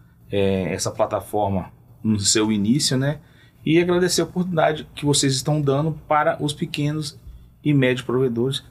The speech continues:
ter o acesso a essa plataforma, a esse conteúdo, porque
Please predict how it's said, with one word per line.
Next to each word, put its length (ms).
ter 140
o 80
acesso 480
a 40
essa 300
plataforma, 640
a 20
esse 140
conteúdo, 580
porque 340